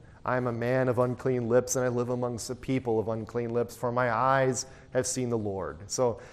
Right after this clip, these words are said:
he pronounces a curse upon himself. Woe is a word of curse. "Cursed, cursed, cursed are the inhabitants of the earth."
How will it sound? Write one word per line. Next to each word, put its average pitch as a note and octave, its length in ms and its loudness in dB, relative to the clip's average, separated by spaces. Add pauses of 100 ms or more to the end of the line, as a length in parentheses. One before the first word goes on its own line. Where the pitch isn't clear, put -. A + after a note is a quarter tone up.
(140)
he C#3+ 160 2
pronounces D3 680 2
a C#3+ 60 2
curse G#3+ 420 2
upon C3 240 0
himself. A2+ 400 -2
Woe D3+ 440 12
is A#2+ 120 4
a A#2+ 60 0
word B2 260 6
of - 180 -2
curse. D3+ 400 0 (360)
"Cursed, - 560 10 (320)
cursed, G3 480 8
cursed F3 420 10
are C#3 80 10
the C3 140 6
inhabitants C3 500 8
of A#2+ 140 2
the A#2 140 2
earth." G#2 500 0